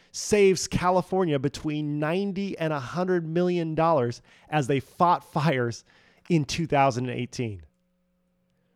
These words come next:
We are indebted to our prison population for helping us to overcome that frightening time. My brothers and sisters, American history is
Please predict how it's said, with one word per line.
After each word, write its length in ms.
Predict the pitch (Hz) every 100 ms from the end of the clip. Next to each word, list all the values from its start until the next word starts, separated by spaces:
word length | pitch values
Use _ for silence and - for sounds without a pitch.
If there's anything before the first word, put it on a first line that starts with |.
| _
We 220 | 147 208
are 260 | 165 180 180
indebted 800 | 156 131 117 147 160 185 113 87 _ _ _ _ _ _ -
to 140 | - 156
our 100 | 135
prison 400 | - 180 160 127
population 680 | 123 117 117 110 - 113 - _ _ _ _ _
for 160 | - 160
helping 340 | 139 175 165
us 140 | 147 -
to 140 | 156 -
overcome 640 | 160 156 156 156 127 113
that 200 | 113 -
frightening 500 | - 139 123 117 110
time. 320 | 117 104 92 - _ _ _ _ _ _ _ _ _ _ _ _ _ _ _ _ _ _ _ _ -
My 100 | 160
brothers 320 | 160 190 175
and 80 | 180
sisters, 760 | 156 - 131 120 120 - - - _ _ _ _ -
American 500 | 135 143 170 175 170
history 600 | 143 156 - 131 113 104 - _ _ _ _ -
is 180 | 139